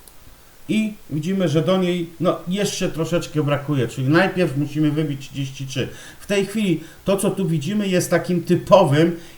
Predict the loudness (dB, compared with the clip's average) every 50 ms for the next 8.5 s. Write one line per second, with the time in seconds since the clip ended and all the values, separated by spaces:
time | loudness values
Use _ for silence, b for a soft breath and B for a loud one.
0 | B 4 4 6 4 2 0 0 0 2 4 4 6 6 4 4 2 2 0 0
1 | 0 -2 0 2 4 4 6 6 6 6 6 6 6 4 4 2 0 0 2 0
2 | 0 2 2 0 0 2 0 0 0 0 -2 0 -2 -2 -2 -2 -4 -4 -4 -2
3 | -2 -2 -2 B B B B B B B B B 2 2 4 2 -2 2 4 6
4 | 6 6 8 8 8 8 8 6 0 -2 -8 -14 b b b b b b -10 -10
5 | -2 2 2 4 6 4 4 4 4 2 0 -2 0 2 2 4 4 2 0 2
6 | 0 2 2 2 0 -2 -2 0 0 0 -2 0 0 0 2 4 4 4 4 4
7 | 2 2 -2 -8 -8 -6 -4 -4 -4 -2 0 0 2 2 0 0 0 0 2 2
8 | 2 2 2 2 0 -2 -4 -6 -10 -10